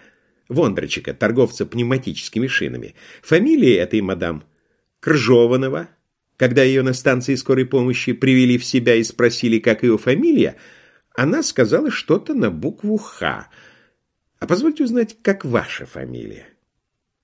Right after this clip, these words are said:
После этого Швейк отстранил мадам и с важным видом стал подниматься по деревянной лестнице вверх на второй этаж, а почтенная Матрона подняла страшный крик. Внизу появился сам владелец публичного дома, обедневший польский шляхтич.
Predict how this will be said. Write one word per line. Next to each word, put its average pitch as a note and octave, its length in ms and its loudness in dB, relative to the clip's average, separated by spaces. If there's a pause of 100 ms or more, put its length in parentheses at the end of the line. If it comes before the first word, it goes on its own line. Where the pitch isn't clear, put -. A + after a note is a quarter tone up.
(380)
После A#2+ 280 2
этого A2+ 180 0
Швейк A2 480 0
отстранил G#2+ 560 0
мадам C#3+ 500 -2
и G2 100 -4
с - 140 -10
важным F#2 400 -4
видом D#3+ 300 -4
стал D3+ 280 -2
подниматься G#2+ 540 -4
по G2 140 -4
деревянной F#2 520 -2
лестнице E2 540 -6
вверх G2 440 -4
на C3 100 -6
второй B2+ 380 2
этаж, - 440 -6 (360)
а - 120 -8
почтенная F#2+ 600 -2
Матрона D#3+ 560 -2
подняла G#2 480 -2
страшный F2+ 640 -8
крик. - 420 -14 (1400)
Внизу F#3+ 400 2
появился G#3+ 500 0
сам G#3 260 0
владелец C3 520 2
публичного G#2+ 600 -2
дома, F#2+ 360 0
обедневший A#2 720 -2
польский C3+ 420 -2
шляхтич. - 800 -4